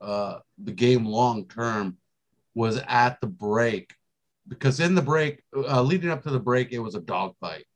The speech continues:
Uh, you, you did have twenty-nine unanswered points, uh, going up, but they, they were in it the whole way. They, they, they were creating some turnovers, especially late in the first half. They created that turnover,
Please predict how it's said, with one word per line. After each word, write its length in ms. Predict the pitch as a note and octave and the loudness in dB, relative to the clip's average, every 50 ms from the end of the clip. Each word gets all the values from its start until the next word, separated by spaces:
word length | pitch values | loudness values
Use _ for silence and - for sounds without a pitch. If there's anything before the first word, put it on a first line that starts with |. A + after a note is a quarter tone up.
| _ _ _ _ _ _ _ _ - | _ _ _ _ _ _ _ _ -8
Uh, 300 | G#2+ G2+ G2+ G2 G2+ G2+ - - | -6 -4 -2 -2 -4 -6 -8 -10
you, 300 | B2 B2 B2+ C#3 C#3 C3 - A2+ G#2+ F#3+ - _ _ - | -6 -2 0 0 0 0 -2 -8 -18 -20 -20 _ _ -2
you 140 | C3 C3+ C3+ | 0 0 2
did 180 | D3 D#3+ D3+ | 2 2 0
have 260 | D3 D#3 D3 C3+ - - | 2 2 0 0 -2 -6
twenty-nine 440 | C#3 C#3 C#3+ C#3 C3 C3 C3+ C3 | -4 -2 0 0 2 2 2 2
unanswered 480 | B2+ B2 B2 B2 A#2+ A#2 A2+ B2 - - - | 2 0 0 0 -2 -2 -6 -10 -14 -12 -6
points, 460 | B2 B2 A#2 A2 G#2+ F#2 - - _ _ _ _ _ _ _ _ _ - | -4 -2 -2 -2 -4 -8 -10 -18 _ _ _ _ _ _ _ _ _ -8
uh, 340 | - A2+ G#2+ G#2 G2+ G2+ - - _ _ _ _ _ A#2+ A2 | -6 -4 -2 -2 -2 -4 -6 -10 _ _ _ _ _ -10 -2
going 340 | A#2+ A#2+ A#2 A#2 A#2 A2+ | 2 2 4 4 2 2
up, 260 | A#2 A#2 A#2 A2+ - - | 0 0 -2 -2 -2 -4
but 180 | A#2+ A2 - - - - - _ | -6 -6 -6 -10 -16 -20 -18 _
they, 240 | - B2+ C#3 F#3 F#3 | -2 2 2 2 2
they 220 | A2+ A2 A#2 B2+ E3+ | 0 0 0 0 2
were 200 | E3+ D3+ B2+ B2+ | 2 2 2 4
in 160 | C#3 C#3 B2 | 4 2 0
it 100 | G#2+ - | -2 -4
the 120 | G#2 G2 G#2+ | -10 -10 -6
whole 140 | A2+ G#2 G2 A2 | -6 -4 -4 -2
way. 220 | A#2 A2 G2 G2 | -4 -4 -4 -6
They, 260 | F#2+ F#2+ A2 G#2+ A2+ G2 G#2 G#2+ | -6 -6 -4 -4 -4 -6 -8 -8
they, 220 | G#2+ G#2 A2+ A2 | -8 -8 -8 -8
they 100 | A2 G#2+ | -6 -6
were 140 | G2+ F#2 - - | -6 -6 -6 -8
creating 260 | A#2 A2 G2 F#2+ F2 _ | -6 -6 -6 -6 -8 _
some 220 | - - G2 F2+ | -16 -16 -16 -14
turnovers, 760 | - - D3 D3+ D3 C#3+ D3 D3 C3+ C#3+ C#3 C3+ C3 C3 - _ _ _ _ _ _ _ _ _ | -6 -4 -2 0 2 2 2 2 2 4 4 4 2 -2 -6 _ _ _ _ _ _ _ _ _
especially 380 | _ - C#3+ D3 C#3 - D#3 C#3 | _ -2 -2 -2 0 0 0 0
late 220 | A#2+ A#2+ B2 B2+ | 2 2 2 2
in 80 | C3 A2+ | 0 -4
the 120 | A#2 _ | -6 _
first 240 | - B2+ B2 A2+ - | -4 -4 -4 -4 -4
half. 320 | - B2 B2 B2 A#2 - - | -4 -2 -2 -2 -2 -4 -6
They 120 | A#2 G#2+ | -8 -8
created 360 | - - B2+ B2+ B2+ B2+ G#2+ | -6 -6 -6 -4 -4 -4 -4
that 160 | G2+ G2 - | -6 -8 -10
turnover, 600 | - - C3 C#3 C3 A2+ - F2 G#2 G#2+ - - | -8 -6 -4 -2 -2 -2 -2 -4 -2 -4 -4 -4